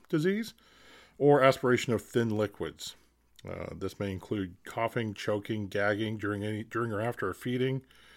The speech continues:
a gagging, uh, or frequent or excessive spitting up, persistent nasal stuffiness,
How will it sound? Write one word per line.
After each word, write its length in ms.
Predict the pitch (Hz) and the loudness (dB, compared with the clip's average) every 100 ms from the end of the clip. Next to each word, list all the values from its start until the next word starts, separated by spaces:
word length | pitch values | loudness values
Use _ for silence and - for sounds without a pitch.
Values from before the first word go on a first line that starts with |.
| - - - - - | -20 -20 -20 -12 -6
a 60 | |
gagging, 520 | 104 123 120 120 117 113 | 6 8 8 6 4 4
uh, 380 | 107 104 101 95 - | 4 6 4 2 -2
or 140 | 98 | -2
frequent 420 | - 151 147 131 | 4 6 6 4
or 160 | 107 101 | 4 2
excessive 440 | - 139 - 101 | 2 0 2 -2
spitting 360 | - - 120 107 | 0 2 2 4
up, 220 | 185 - - _ _ _ _ _ _ _ _ | 0 -2 -16 _ _ _ _ _ _ _ _
persistent 500 | 117 - 143 - 104 | -4 2 2 2 2
nasal 320 | 110 120 117 | 2 2 2
stuffiness, 760 | - 127 120 147 185 202 - | 0 0 2 2 0 -2 -8